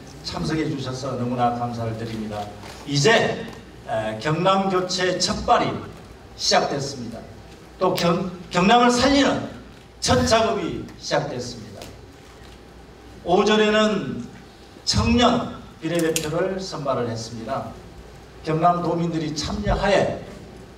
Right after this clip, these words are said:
아마, 아, 우리 정당 역사상 처음으로, 어, 도민들이 참여한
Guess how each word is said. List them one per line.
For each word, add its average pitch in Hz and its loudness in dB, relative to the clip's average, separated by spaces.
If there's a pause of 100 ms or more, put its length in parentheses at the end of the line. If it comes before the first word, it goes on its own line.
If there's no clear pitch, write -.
아마, 180 4 (600)
아, 120 -2
우리 170 -2
정당 190 0
역사상 175 0
처음으로, - -4 (800)
어, 110 -6
도민들이 220 2
참여한 160 -2